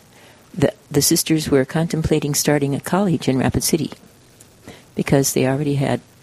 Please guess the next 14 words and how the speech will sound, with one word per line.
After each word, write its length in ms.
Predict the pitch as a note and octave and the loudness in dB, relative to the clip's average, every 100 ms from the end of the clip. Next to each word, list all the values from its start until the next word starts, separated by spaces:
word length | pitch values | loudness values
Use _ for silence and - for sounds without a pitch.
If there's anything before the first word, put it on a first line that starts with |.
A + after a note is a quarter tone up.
| - | -8
schools 560 | - - B2+ B2+ B2+ - | -6 0 2 2 -2 -4
and 220 | - D3 - - - | -4 -6 -10 -6 0
all 100 | B2+ | 2
of 80 | C3 | 2
that. 200 | B2 - - - - - - - | 0 -4 -14 -16 -16 -20 -20 -4
So 240 | - E3 D3+ | 2 4 4
this 240 | G3 - | 2 2
valley 580 | D#3 E3 F3+ E3+ A#2 A#2 - - - - | -2 0 0 0 -2 -4 -12 -20 -6 0
of 220 | C3 B2 | 2 0
five 480 | - - - D3+ D#3+ | -6 -6 2 2 2
hundred 180 | E3 - | 0 2
and 140 | C#3 | 2
eighty 240 | D#3+ D3 D3+ | 2 2 2
acres 500 | D3 - A2+ - - | 0 0 -2 -2 -6